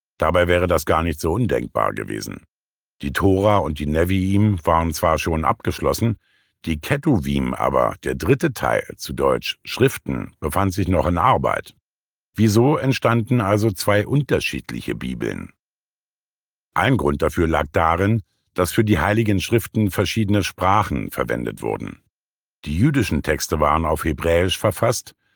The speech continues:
die Paulusbriefe wie auch die folgenden christlichen Schriften, allen voran die Evangelien,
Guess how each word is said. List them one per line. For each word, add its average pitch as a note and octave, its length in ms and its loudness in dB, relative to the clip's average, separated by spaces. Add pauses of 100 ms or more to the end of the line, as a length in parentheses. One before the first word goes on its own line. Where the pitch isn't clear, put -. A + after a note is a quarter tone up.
(160)
die F#2+ 80 2
Paulusbriefe G2 880 2
wie F#2 160 2
auch D2+ 160 2
die E2 180 -4
folgenden G2+ 460 2
christlichen E2+ 520 -2
Schriften, G#2+ 520 -2 (420)
allen C#2+ 280 0
voran D2 360 2
die C#2 340 -4
Evangelien, E2 840 2